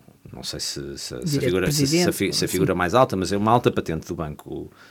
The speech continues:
Speaker 1: eh,
Speaker 2: Da Turquia,
Speaker 1: c-,
Speaker 2: vá.
Speaker 1: Central da
Speaker 2: Central,
Speaker 1: Turquia,
Speaker 2: sim.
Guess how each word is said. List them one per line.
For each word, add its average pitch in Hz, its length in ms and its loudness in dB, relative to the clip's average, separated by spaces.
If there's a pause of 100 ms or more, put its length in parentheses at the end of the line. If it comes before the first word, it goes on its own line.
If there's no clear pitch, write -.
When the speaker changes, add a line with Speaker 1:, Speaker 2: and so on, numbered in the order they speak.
(380)
Speaker 1:
eh, 78 380 -8 (800)
Speaker 2:
Da 190 100 2
Turquia, 160 420 -2
Speaker 1:
c-, 160 60 -2
Speaker 2:
vá. 135 60 -2
Speaker 1:
Central 87 440 0
da 85 60 0
Speaker 2:
Central, 156 220 -2
Speaker 1:
Turquia, 120 300 4
Speaker 2:
sim. 151 180 -8